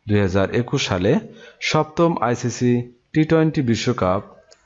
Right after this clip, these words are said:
ভারতে অনুষ্ঠিত হবে। দুই হাজার বাইশ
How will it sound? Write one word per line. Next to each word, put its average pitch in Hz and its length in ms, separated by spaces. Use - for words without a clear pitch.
ভারতে 135 500
অনুষ্ঠিত 117 440
হবে। 87 300
দুই 120 220
হাজার 170 220
বাইশ 127 300